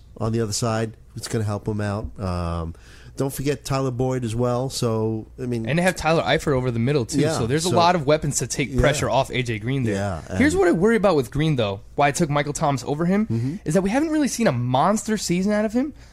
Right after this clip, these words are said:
Speaker 2: since twenty thirteen. That
Speaker 1: Right.
Speaker 2: year, he had ninety-eight receptions, fourteen hundred yards, eleven touchdowns. Twenty fifteen was a fine year. Eighty-six receptions, nearly thirteen hundred yards, ten touchdowns. That's a great year.
Speaker 1: Yeah.
Speaker 2: But we really have not seen a monster year out of A J Green since
Speaker 1: Mm-hmm.
Speaker 2: twenty thirteen. So that's something that I am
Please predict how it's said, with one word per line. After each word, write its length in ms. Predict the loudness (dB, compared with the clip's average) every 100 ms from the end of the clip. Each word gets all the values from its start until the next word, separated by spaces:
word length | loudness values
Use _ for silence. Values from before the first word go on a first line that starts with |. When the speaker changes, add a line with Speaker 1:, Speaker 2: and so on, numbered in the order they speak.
| -18
Speaker 2:
since 300 | -4 0 0
twenty 280 | 0 2 2
thirteen. 520 | 0 -2 -2 -2 0
That 160 | 2 2
Speaker 1:
Right. 100 | 2
Speaker 2:
year, 140 | 2
he 100 | 4
had 140 | 2 2
ninety-eight 360 | 2 2 0
receptions, 480 | 0 0 -2 -2 -6
fourteen 380 | -2 -2 -2 -2
hundred 260 | -2 -2
yards, 340 | 2 4 2 0 -12 -20 -4
eleven 280 | 0 2 2
touchdowns. 640 | 0 0 2 2 2 0 -4 -16 -20 -14
Twenty 220 | 0 2
fifteen 340 | 2 2 4 4
was 200 | 2 0
a 80 | -2
fine 360 | 2 4 6 4
year. 140 | 2 2
Eighty-six 500 | 0 2 0 -2 -2
receptions, 680 | 0 2 2 2 2 2
nearly 280 | 2 2 0
thirteen 300 | 0 0 0
hundred 160 | 0 2
yards, 260 | 2 2
ten 180 | 0 0
touchdowns. 300 | 0 0 2
That's 160 | 2 2
a 20 |
great 280 | 2 2 4
year. 220 | 2 2
Speaker 1:
Yeah. 220 | 0 -2 -6 -10
Speaker 2:
But 140 | -2 2
we 100 | 4
really 240 | 4 4
have 140 | 4
not 180 | 2 0
seen 140 | 0 0
a 40 |
monster 540 | 0 2 4 4 2 0 0
year 220 | 2 2
out 100 | 0
of 80 | 0
A 80 |
J 140 | -2 -2
Green 200 | -4 -4
since 280 | 0 -2 -2
Speaker 1:
Mm-hmm. 60 |
Speaker 2:
twenty 160 | -2 -4
thirteen. 400 | -2 -6 -4 -6
So 240 | -2 -2 -2 -14 -20 -2
that's 180 | 0 2
something 220 | 0 2
that 100 | 2
I 120 | 4
am 160 | 2 -2